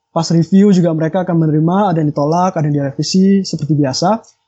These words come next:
Nah, pada akhirnya itu sampai di gondola itu kita juga implementasi. Jadi, gondolanya kita rombak. Ada stasiunnya kita ganti, ada kita bikin wahana baru.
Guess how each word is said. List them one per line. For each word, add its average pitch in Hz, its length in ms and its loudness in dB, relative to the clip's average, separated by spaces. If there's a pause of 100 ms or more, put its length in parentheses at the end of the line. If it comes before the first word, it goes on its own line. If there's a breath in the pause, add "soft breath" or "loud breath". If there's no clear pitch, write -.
(100)
Nah, 170 240 0
pada 175 180 0
akhirnya 170 320 0
itu 220 140 0
sampai 202 560 0
di 175 80 4
gondola 165 340 0
itu 202 140 -4
kita 208 180 -2
juga 170 240 2
implementasi. 143 800 -2
Jadi, 175 380 2 (400)
gondolanya 185 560 2
kita 196 240 -4
rombak. 170 400 -2 (240)
Ada 156 480 -2
stasiunnya 156 720 -2
kita 151 180 -4
ganti, 165 720 0 (280 loud breath)
ada 160 220 0
kita 165 220 -2
bikin 165 320 2
wahana 156 320 -2
baru. 180 640 0